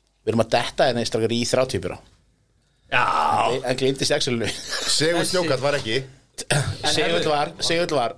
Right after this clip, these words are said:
Speaker 3: Já, hann var annars staðar.
Speaker 1: Já, hann var bara, eh, flottum fyrir neðan, en
Speaker 3: Já,
Speaker 1: það er sem
Speaker 3: já.
Speaker 1: sagt
Speaker 2: Tveir vinir, einn, annar í jólum.
Speaker 1: Tveir vinir og annar í jólum sem er appelsín-, ma-, ég ætla bara að s-, eh, þú veist, að því tala um hitastig, ég ætla samt að segja það að þegar fólk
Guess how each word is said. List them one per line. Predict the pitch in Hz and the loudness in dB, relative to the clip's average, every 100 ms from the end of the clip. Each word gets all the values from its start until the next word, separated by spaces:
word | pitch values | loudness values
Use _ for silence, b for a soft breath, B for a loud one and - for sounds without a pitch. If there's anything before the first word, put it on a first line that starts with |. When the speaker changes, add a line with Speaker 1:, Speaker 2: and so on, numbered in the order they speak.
| - | -6
Speaker 3:
Já, | 120 | 0
hann | 120 139 147 | 2 2 2
var | 160 | 0
annars | 131 143 | 0 0
staðar. | 127 | -2
Speaker 1:
Já, | - - - - - | -4 -16 -20 -16 -4
hann | 120 | 0
var | 127 127 | 2 2
bara, | 143 143 151 | 2 2 -2
eh, | 151 | 0
flottum | 175 170 160 | 0 0 0
fyrir | 160 | 2
neðan, | 175 180 156 | 0 0 -2
en | 156 | 0
Speaker 3:
Já, | - | 0
Speaker 1:
það | 151 | 2
er | 147 | 2
sem | 95 | 0
Speaker 3:
já. | |
Speaker 1:
sagt | 92 - - 139 | -2 -6 -2 0
Speaker 2:
Tveir | 135 151 165 | 2 0 0
vinir, | 170 | 0
einn, | 175 190 - | -2 -2 -2
annar | 170 170 | 0 2
í | 170 | 2
jólum. | 214 143 - - - | 0 -2 -6 -16 -2
Speaker 1:
Tveir | 151 165 | 2 2
vinir | 170 180 180 | 2 2 2
og | 160 | 2
annar | 165 170 | 2 0
í | 143 | 2
jólum | 143 156 | 2 0
sem | 165 151 | -2 -4
er | 147 | -4
appelsín-, | 165 160 139 | -4 -6 -4
ma-, | 160 170 | 0 0
ég | 180 | 2
ætla | 185 | 0
bara | 180 | 0
að | - | -2
s-, | |
eh, | 196 214 | -4 -4
þú | - 170 | -2 0
veist, | 180 | 0
að | 165 | 0
því | 165 165 | 0 0
tala | 185 180 | 0 2
um | |
hitastig, | 180 131 104 113 | 0 0 0 2
ég | |
ætla | 147 151 | 0 0
samt | 170 156 | 0 0
að | |
segja | 185 165 113 | 0 0 0
það | 98 - - _ _ _ _ _ - | -2 -4 -14 _ _ _ _ _ -4
að | |
þegar | 143 131 | 0 2
fólk | 170 180 | 2 0